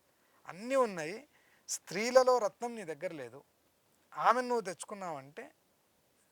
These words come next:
స్త్రీ రత్నం అయితూ వస్తుంది" అని చెప్తారు. సరే, అట్లయితే పోయి ఆమె దగ్గర చెప్పండి, మా ఇద్దరు శుంభుణ్ణి కానీ నిశుంభుణ్ణి కానీ ఎవరినైనా వచ్చి ఆమెను పెళ్లి చేసుకోమని చెప్పు అని చెప్తారు.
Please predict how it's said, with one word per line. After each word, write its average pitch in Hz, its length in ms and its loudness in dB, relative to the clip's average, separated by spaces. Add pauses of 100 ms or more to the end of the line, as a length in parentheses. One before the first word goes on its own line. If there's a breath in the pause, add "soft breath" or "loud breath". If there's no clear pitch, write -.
స్త్రీ 220 300 0
రత్నం 202 300 2
అయితూ 170 280 -8
వస్తుంది" 120 460 -14
అని 151 120 -20
చెప్తారు. - 300 -20 (920)
సరే, 196 280 4
అట్లయితే 185 340 2
పోయి 170 480 -10 (540 soft breath)
ఆమె 170 160 -4
దగ్గర 180 280 -2
చెప్పండి, 165 460 -6 (200)
మా 165 140 -2
ఇద్దరు 165 400 -4 (320)
శుంభుణ్ణి 180 480 -4
కానీ 185 240 -6
నిశుంభుణ్ణి 170 560 -14
కానీ 160 160 -10
ఎవరినైనా 202 440 -2
వచ్చి 202 220 -6
ఆమెను 208 180 -6
పెళ్లి 170 200 -6
చేసుకోమని 147 440 -14
చెప్పు 123 220 -18
అని 143 140 -18
చెప్తారు. - 360 -20